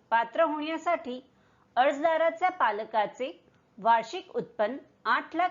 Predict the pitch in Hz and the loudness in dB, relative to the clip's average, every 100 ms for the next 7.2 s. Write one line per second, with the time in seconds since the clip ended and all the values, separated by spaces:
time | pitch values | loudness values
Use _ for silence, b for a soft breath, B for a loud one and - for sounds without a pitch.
0 | 349 262 247 226 226 226 220 - 220 202 | -2 -4 0 2 2 0 -4 -4 -4 -4
1 | 208 b b _ 240 226 285 311 302 302 | -6 b b _ 0 0 -2 -4 0 2
2 | 226 180 165 - _ _ _ _ _ _ | 2 0 -8 -14 _ _ _ _ _ _
3 | _ _ _ _ - - - - - - | _ _ _ _ -20 -20 -20 -20 -20 4
4 | 240 254 349 370 339 302 302 302 320 277 | 8 10 8 6 2 0 4 6 6 2
5 | - 220 214 285 294 339 285 285 285 294 | -2 0 0 0 -2 0 0 0 -2 -2
6 | 277 277 277 247 254 220 214 233 262 269 | -2 -2 0 -2 -2 -2 2 2 0 -2
7 | - 277 | -2 -2